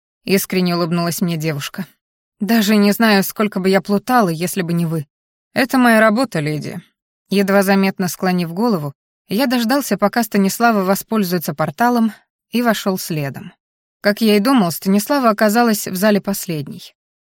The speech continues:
Девушки жеманно хихикали и бросали взгляды в сторону перебинтованного с ног до головы его высочества. «Богиня первородных драконов».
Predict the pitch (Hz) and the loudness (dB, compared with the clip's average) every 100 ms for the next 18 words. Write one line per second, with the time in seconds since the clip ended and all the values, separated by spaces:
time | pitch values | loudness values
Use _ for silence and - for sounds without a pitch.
0 | _ - 208 302 - - 202 226 233 220 | _ -6 -2 0 -2 -2 0 2 4 4
1 | 202 202 190 277 - 165 165 156 196 - | 2 -2 -10 -8 -4 -2 -2 -2 -2 -2
2 | 262 190 170 190 214 190 - - 190 147 | 0 -2 -2 -2 -2 -2 -6 -4 -2 -2
3 | 131 - _ _ _ - 196 175 180 165 | -6 -14 _ _ _ 0 2 2 0 0
4 | 190 175 156 160 160 156 - 170 156 156 | 0 0 0 -2 -4 -6 -2 -2 -2 -4
5 | 151 156 151 165 254 - _ - 160 175 | -4 -2 -2 -2 -6 -8 _ -8 -2 -2
6 | 160 151 - 147 143 - - - - _ | -2 -4 -8 -10 -10 -12 -12 -14 -18 _
7 | _ _ _ _ _ - - 156 165 151 | _ _ _ _ _ -10 -6 -4 -4 -2
8 | 220 269 208 202 196 185 180 180 170 160 | 0 2 2 0 -2 0 2 0 -2 -4
9 | 160 165 - 147 143 143 - | -4 -8 -6 -8 -8 -10 -14